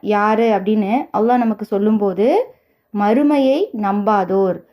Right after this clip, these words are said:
மறுமையை நம்பாதவங்க கிட்ட தான் தீய பண்புகள் இருக்கும்னு அல்லாஹ்வே சொல்றான்.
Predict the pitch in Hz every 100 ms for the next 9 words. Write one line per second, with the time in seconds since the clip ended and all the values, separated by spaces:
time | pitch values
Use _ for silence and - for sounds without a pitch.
0 | _ _ _ _ - _ 202 220 262 294
1 | 311 262 220 220 254 277 285 269 247 220
2 | 202 196 208 311 - _ _ _ - 269
3 | 277 233 233 262 262 240 208 214 208 202
4 | 196 277 - _ 190 190 226 233 254 202
5 | 185 185 240